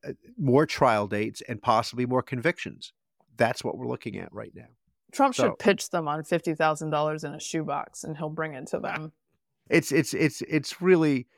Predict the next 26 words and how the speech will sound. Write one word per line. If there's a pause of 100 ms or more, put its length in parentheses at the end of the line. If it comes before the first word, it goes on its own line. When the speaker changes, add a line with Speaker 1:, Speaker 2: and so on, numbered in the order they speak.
(120)
Speaker 1:
you
know
what
it's
like?
It's
like
the,
uh,
do
you
remember
the
movie
Sneakers, (360)
uh,
with
Robert
Redford
and
Dan
Aykroyd,
speaking
Speaker 2:
Yeah.
Speaker 1:
of
which?